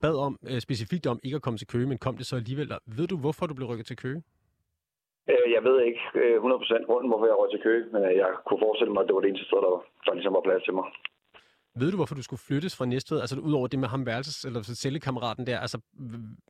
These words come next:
Speaker 1: hvorfor ikke, øh, finde en anden celle eller en anden løsning i, i Næstved? Ved du det?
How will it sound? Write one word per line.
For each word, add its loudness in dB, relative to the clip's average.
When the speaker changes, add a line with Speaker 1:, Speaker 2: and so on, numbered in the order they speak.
Speaker 1:
hvorfor -2
ikke, -4
øh, -2
finde -2
en -2
anden -4
celle -2
eller -2
en -6
anden -4
løsning -4
i, -4
i -10
Næstved? -4
Ved -6
du -10
det? -10